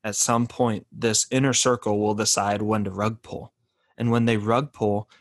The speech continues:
if you're in the inner circle, any Ethereum or any rug that was in the liquidity pool, they divide up amongst this inner circle based on how many. So, like, if,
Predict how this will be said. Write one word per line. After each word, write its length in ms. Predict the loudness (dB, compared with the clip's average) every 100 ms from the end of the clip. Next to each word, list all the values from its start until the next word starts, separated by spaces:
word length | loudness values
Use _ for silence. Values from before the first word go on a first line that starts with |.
| _
if 200 | -8 -2
you're 120 | -2
in 300 | 0 0 2
the 160 | 2 2
inner 220 | 2 2
circle, 520 | 0 0 0 -2 -2 -8 _ _ _
any 280 | 0 2 2
Ethereum 640 | 0 0 2 4 2 2 0
or 140 | -2
any 480 | -2 0 0 0 -2 -8 -14
rug 440 | -4 0 0 0
that 220 | -2 -4 -4
was 500 | -6 -4 -4 -6 -8 _ _ _ _ -6
in 120 | -2
the 100 | -2
liquidity 520 | -4 -4 -4 -2 -4
pool, 400 | -6 -4 -4 -4 -10 _ -4
they 100 | -2
divide 400 | 0 0 2 2
up 160 | -2 -2
amongst 380 | -4 -4 -6 -6
this 180 | -6
inner 240 | -4 -4 -4
circle 420 | -4 -4 -6 -14 -2
based 320 | 0 0 0
on 140 | -2
how 180 | -2 -2
many. 340 | 0 -2 -4 -8 -16 -20
So, 280 | -2 2 2
like, 240 | 2 0 -2
if, 300 | -4 -10